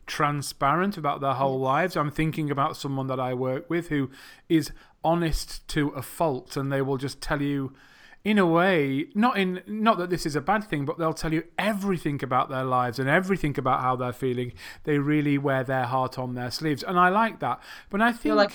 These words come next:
Speaker 2: an open book.
Speaker 1: Yeah, totally. But I think other people, and maybe somebody else who's, uh, slightly more reserved, is still being themselves. But I think there's definitely times when people, mm,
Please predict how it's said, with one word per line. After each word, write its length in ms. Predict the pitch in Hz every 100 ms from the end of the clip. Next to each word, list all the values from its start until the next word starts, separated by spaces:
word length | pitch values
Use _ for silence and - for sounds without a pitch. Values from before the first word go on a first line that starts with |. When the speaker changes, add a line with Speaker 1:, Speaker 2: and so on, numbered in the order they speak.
| -
Speaker 2:
an 60 | 240
open 200 | 240 226
book. 460 | 202 - - - -
Speaker 1:
Yeah, 360 | 165 202 220
totally. 640 | - 214 233 - 156 127 120 - -
But 180 | 175 220
I 120 | 220
think 220 | 214 226 214
other 200 | 226 233
people, 340 | 220 202 196 -
and 160 | 220
maybe 320 | 226 277 226
somebody 440 | 202 196 180 160 160
else 240 | 156 -
who's, 420 | 160 151 143 139 - 160
uh, 360 | 151 143 147 - 180 -
slightly 380 | - 160 160 151
more 220 | 147 143
reserved, 720 | 143 143 214 196 127 123 - - - - -
is 140 | 160 -
still 320 | - 156 143
being 300 | 147 139 139
themselves. 480 | 135 131 180 143 131
But 120 | 170
I 80 | 175
think 220 | 214 202
there's 180 | 156 139
definitely 420 | 147 156 - 135
times 360 | - 135 123 127
when 160 | 127
people, 520 | 123 131 - 131 123 - - - - - - _ -
mm, 640 | 214 214 208 208 202 202